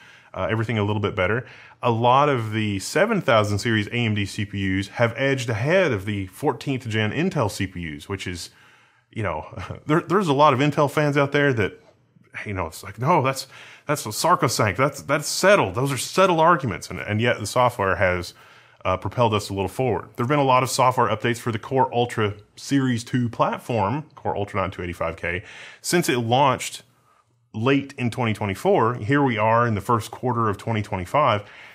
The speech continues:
and a lot of those operating system updates and underlying software updates have benefited both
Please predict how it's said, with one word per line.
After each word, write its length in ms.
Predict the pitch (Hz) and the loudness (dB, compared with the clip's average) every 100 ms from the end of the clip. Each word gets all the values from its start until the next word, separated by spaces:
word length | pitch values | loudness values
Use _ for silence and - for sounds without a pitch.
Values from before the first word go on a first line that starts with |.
| - | -2
and 140 | 117 | 0
a 40 | |
lot 280 | 113 127 143 | 2 4 4
of 60 | 139 | 4
those 160 | 123 | 0
operating 420 | 113 110 139 151 147 | 2 2 2 0 -2
system 300 | 160 - 131 | -4 -4 -4
updates 420 | 143 170 165 135 | -2 -2 -4 -4
and 80 | 90 | -4
underlying 480 | 120 127 120 117 | -2 0 2 0
software 520 | 104 - 107 120 131 - | -2 2 2 2 0 0
updates 580 | 131 156 151 - - - _ _ _ _ _ _ _ _ | 0 0 -4 -4 -12 -14 _ _ _ _ _ _ _ _
have 400 | - - 123 110 | -10 -2 0 0
benefited 580 | 110 135 - 131 120 104 | 0 0 0 0 0 0
both 300 | 123 139 139 | 2 2 0